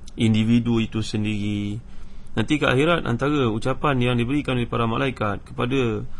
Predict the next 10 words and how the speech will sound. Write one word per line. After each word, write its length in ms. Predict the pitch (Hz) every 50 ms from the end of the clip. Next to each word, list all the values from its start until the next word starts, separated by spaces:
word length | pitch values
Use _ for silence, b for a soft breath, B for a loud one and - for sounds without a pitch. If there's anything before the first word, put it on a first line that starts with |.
| B B B -
orang 240 | 107 120 139 143 135
yang 40 | 127 120
masuk 160 | 117 117 107
syurga, 480 | 110 107 107 98 101 101 107 123 - 165 - - - - - - -
kita 160 | - 120 117 113
dapat 240 | 110 110 110 104
perhatikan 480 | - 104 104 104 - 110 104 - 110 104
menerusi 240 | 104 98 - 107 101
surah 240 | - 104 101 104 104
Az-Zumar, 560 | 98 104 131 135 135 120 113 113 113 120